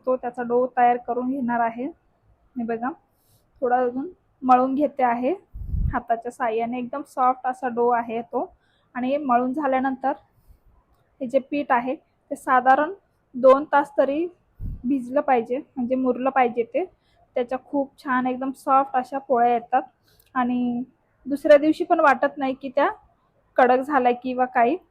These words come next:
तर, अ, वातड पण नाही होते. तर त्यासाठी दोन तास तरी किमान आपल्याला ते साईडला ठेवायचं आहे. मी हे नऊ वाजता म-, मळलेलं आहे पीठ आणि मी पोळ्या ज्या आहेत ते बारा वाजता केलेल्या आहेत. तर एवढं मी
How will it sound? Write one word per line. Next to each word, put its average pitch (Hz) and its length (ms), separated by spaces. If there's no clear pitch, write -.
तर, 247 120
अ, 247 140
वातड 247 380
पण 262 160
नाही 262 240
होते. 277 440
तर 285 60
त्यासाठी 294 840
दोन 269 340
तास 277 440
तरी 269 280
किमान 269 360
आपल्याला 254 340
ते 277 140
साईडला 254 440
ठेवायचं 240 480
आहे. 233 200
मी 262 160
हे 262 340
नऊ 262 360
वाजता 262 400
म-, 262 200
मळलेलं 254 460
आहे 254 220
पीठ 277 260
आणि 247 160
मी 254 260
पोळ्या 254 260
ज्या 254 180
आहेत 254 160
ते 262 100
बारा 240 280
वाजता 254 240
केलेल्या 233 420
आहेत. 254 260
तर 247 100
एवढं 240 300
मी 277 180